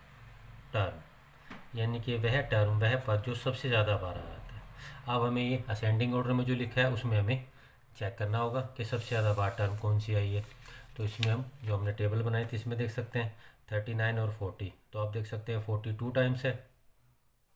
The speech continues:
इसके अलावा फ़ोर्टी, फ़ोर्टी टू, फ़ोर्टी सिक्स, फ़ोर्टी एट, और फ़िफ्टी टू,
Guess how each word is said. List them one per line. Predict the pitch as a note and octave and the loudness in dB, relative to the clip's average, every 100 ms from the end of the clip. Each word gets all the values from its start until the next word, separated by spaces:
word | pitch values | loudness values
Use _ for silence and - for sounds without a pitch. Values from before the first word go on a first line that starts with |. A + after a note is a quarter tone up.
| _ _ _ _ - - - - | _ _ _ _ -20 -20 -20 -14
इसके | G#2+ - | -10 -2
अलावा | G#2+ G#2 G#2+ | 0 2 2
फ़ोर्टी, | G#2 G#2+ G#2+ A2+ G#2+ | 0 0 0 0 0
फ़ोर्टी | G#2+ G#2 G#2+ | 0 0 -2
टू, | G#2+ G#2+ G#2+ G#2 - - - - - _ _ _ _ | 0 2 0 -2 -10 -20 -20 -20 -20 _ _ _ _
फ़ोर्टी | G#2+ G#2 A2 | -10 -6 -6
सिक्स, | G#2 G#2+ - | -4 -4 -4
फ़ोर्टी | A2 G#2 G#2+ | -4 -2 0
एट, | G#2 G#2+ - - - - | 0 0 -6 -18 -20 -8
और | - | -4
फ़िफ्टी | - - B2+ B2+ D3 D3 | -4 0 0 0 -6 -6
टू, | - | -6